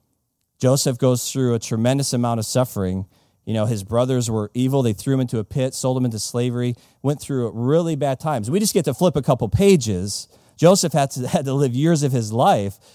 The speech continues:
but things were happening. God was preparing him through that time of suffering to then be promoted to the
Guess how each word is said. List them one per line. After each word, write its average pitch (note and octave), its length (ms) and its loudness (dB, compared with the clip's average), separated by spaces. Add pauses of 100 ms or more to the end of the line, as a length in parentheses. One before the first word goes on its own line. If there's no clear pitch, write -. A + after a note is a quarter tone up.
(240)
but C3+ 100 -2
things F#3+ 280 2
were D#3 100 2
happening. D#3 480 0
God E3 240 2
was F3 140 -2
preparing G3 560 0
him A#2 180 0
through A3 400 0
that D#3 240 2
time D3 260 0
of G#2 80 -4
suffering A2+ 640 -2 (500)
to C#3 100 0
then F3 240 4
be E3+ 120 0
promoted C3 580 2
to A#2+ 100 -4
the A2 180 -4